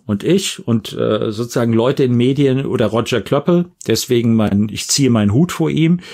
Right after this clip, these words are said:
die den, äh, die entsprechend den, wie sagt man in Hessen so schön, den Arsch in der Hose haben, ne? <laughs> Sich da, äh, sozusagen, äh,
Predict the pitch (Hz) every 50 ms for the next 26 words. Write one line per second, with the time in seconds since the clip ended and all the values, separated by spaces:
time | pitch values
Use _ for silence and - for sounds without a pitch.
0 | - - - - - _ _ - 117 120 120 113 123 110 107 104 107 104 104 110
1 | - - - 101 98 101 101 98 101 101 101 113 113 110 107 104 - - - 117
2 | 123 - 147 127 101 107 104 98 98 101 101 101 107 101 - - - - 110 98
3 | - 117 - - 131 110 110 98 110 127 - 127 101 95 - - 117 110 107 101
4 | 104 101 - - - 76 - - 151 139 113 110 110 110 104 127 147 165 156 175
5 | 151 143 147 156 165 165 175 175 139 113 117 170 180 147 143 131 - - - 165
6 | - - - - 147 - - - - 120 117 104 117 127 - - - 131 113 110
7 | 107 104 107 110 - - - 92 95 110 - - - 107 110 117 - - 135 123
8 | 113 110 117 120 120 123 120 113 107 107 107 107